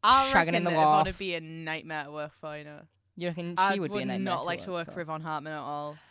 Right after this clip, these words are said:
Speaker 2: I think that she, like, not as an actual boss,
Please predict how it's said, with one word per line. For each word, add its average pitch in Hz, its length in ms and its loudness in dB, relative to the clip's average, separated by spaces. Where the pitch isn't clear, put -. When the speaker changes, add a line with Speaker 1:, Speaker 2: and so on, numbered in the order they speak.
Speaker 2:
I 190 100 0
think 240 260 -2
that 214 140 -4
she, 208 240 -8
like, 202 240 0
not 196 180 0
as 190 160 0
an 185 140 -6
actual 175 420 -6
boss, - 540 -4